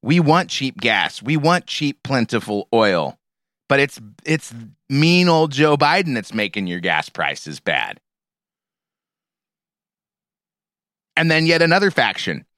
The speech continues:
where you have big tech, Twitter, the evil robots censoring your, your freedom of speech,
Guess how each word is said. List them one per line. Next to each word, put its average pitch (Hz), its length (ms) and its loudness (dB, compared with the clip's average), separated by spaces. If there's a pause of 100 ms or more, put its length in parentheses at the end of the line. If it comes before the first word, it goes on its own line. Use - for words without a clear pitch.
(440)
where 131 140 4
you 143 140 4
have 127 360 -2
big 143 260 0
tech, 151 420 -2 (200)
Twitter, 147 500 0 (2250)
the - 260 -2
evil 151 400 2
robots 131 760 0 (160)
censoring 127 1040 0
your, 110 200 2 (180)
your 113 180 2
freedom 135 480 2
of 104 140 -2
speech, - 680 -2